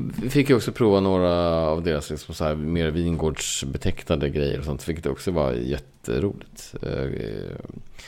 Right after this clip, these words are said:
kul att se kontrasten och också förstå även där på något sätt att man, att man fattar ju vad v-, klimat, alltså så här nederbörd, för, för Alentejo ligger ju långt in i landet. Det är ju verkligen,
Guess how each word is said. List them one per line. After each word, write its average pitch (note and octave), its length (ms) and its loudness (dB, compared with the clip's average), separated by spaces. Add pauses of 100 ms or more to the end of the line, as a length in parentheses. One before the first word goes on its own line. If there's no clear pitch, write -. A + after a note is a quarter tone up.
(240)
kul F#3+ 180 6
att F#3+ 80 4
se D3 80 6
kontrasten B2+ 720 2 (460)
och B2+ 200 4
också A#2+ 280 0
förstå A#2+ 800 4 (240)
även A2+ 380 4
där C#3+ 360 4
på C3 120 -2
något A2 100 0
sätt F#2 220 2
att G2 60 2
man, F#2+ 160 2 (220)
att E2+ 200 0
man G2+ 160 2
fattar - 460 0
ju G2 360 4 (580)
vad F2+ 240 2 (200)
v-, F#2+ 580 -12 (260)
klimat, G#2 880 2
alltså F#2 460 -2
så G2 80 0
här F#2 60 2
nederbörd, F#2+ 920 2
för, D2 200 -2
för - 180 -2
Alentejo G#2 520 2
ligger F#2 240 4
ju F#2 80 2
långt G#2 580 2
in C#2+ 320 0
i C2+ 60 0
landet. B1+ 340 -2
Det G2+ 80 2
är G2+ 40 4
ju F#2+ 100 4
verkligen, D2 640 0